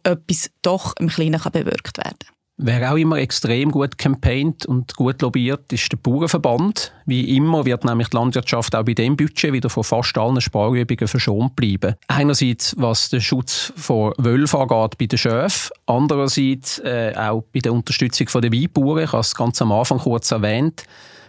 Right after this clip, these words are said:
Speaker 2: Der Bundesrat hat für die Weinbauern eh schon fünfundneunzig Millionen Franken eingeplant. Das Parlament hat dann gefunden, lange nicht, packen wir noch zehn Millionen oben drauf. Wie schaffen das die Bauern?
Speaker 1: Ja,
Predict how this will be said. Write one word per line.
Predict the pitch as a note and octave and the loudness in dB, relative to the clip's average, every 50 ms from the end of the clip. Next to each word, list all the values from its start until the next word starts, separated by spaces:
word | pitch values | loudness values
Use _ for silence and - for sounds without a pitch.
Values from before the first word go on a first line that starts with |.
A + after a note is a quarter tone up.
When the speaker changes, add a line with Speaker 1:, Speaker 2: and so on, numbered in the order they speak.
| _ - | _ -2
Speaker 2:
Der | A#2+ | 0
Bundesrat | A2 C#3+ E3 F3 F#3 - D#3+ C#3+ A#2 A2+ - B2+ | 2 2 2 2 2 2 2 2 0 0 0 -2
hat | A2+ - - | -2 -2 -2
für | - - C#3+ | 0 0 0
die | B2 C#3 C3 B2 | 2 2 2 2
Weinbauern | A#2+ B2+ C3 B2+ C3 - B2 A#2+ A#2+ A2+ A#2 - | 2 2 0 0 0 0 2 2 2 2 0 0
eh | B2+ B2+ C#3+ F3 | 0 2 2 2
schon | F3 - F3 B2+ | 2 2 2 0
fünfundneunzig | A2 - - A2+ B2+ C3+ C#3 - D3+ C#3 C#3 C#3 - - - | 0 0 0 2 2 2 2 2 2 2 2 2 0 0 0
Millionen | C#3 B2+ B2+ B2+ B2 B2+ C3+ C3 | 0 2 2 2 2 2 0 0
Franken | B2 C3+ B2+ B2 C#3+ C#3 - - | 0 0 0 0 0 0 0 0
eingeplant. | C3 C3+ D3 D3 - C#3 B2+ B2+ C3 B2+ - | 0 0 0 0 0 0 2 2 0 0 0
Das | A#2+ A#2 A#2+ - | 0 0 0 0
Parlament | - - A2 A2+ A#2 A#2 A2+ A2 A2 A#2 B2+ - | 0 0 0 2 2 0 0 0 0 0 0 -2
hat | B2 A2 - | -4 -4 -2
dann | A2 G#2+ | -2 -2
gefunden, | - - A2 G#2+ A2 G2 A2 - _ _ | -2 0 0 0 0 0 -2 -6 _ _
lange | - A#2 A2+ A#2 B2 A#2+ A2 | 0 0 2 2 2 2 2
nicht, | A#2+ A#2+ B2 C3+ C#3 - | 2 2 2 0 -2 0
packen | - - B2+ B2 - - C3+ A#2+ | 0 0 0 0 0 -2 0 0
wir | |
noch | A#2 A2 G#2+ | 0 0 0
zehn | - - A2+ A2 A#2 | 0 -2 0 2 2
Millionen | B2 B2 A#2 A#2+ A#2 G#2+ A2+ A#2 | 2 2 2 2 2 2 2 2
oben | A2+ - - G#2+ - A2+ | 0 0 0 0 0 0
drauf. | - G#2+ B2 F#3 - - - - - _ _ _ _ - | 0 0 0 0 -2 -4 -8 -12 -14 _ _ _ _ -2
Wie | A2+ G#2+ | 0 0
schaffen | - - G2+ - - - - - | 2 0 -2 -2 -2 -4 -4 -2
das | - D#2+ - - | -2 -2 -4 -2
die | - C3+ | -2 0
Bauern? | C3+ D#3+ D#3+ - - - _ _ _ _ _ _ _ - - _ _ | 0 0 0 -2 -4 -8 _ _ _ _ _ _ _ -20 -20 _ _
Speaker 1:
Ja, | - | -12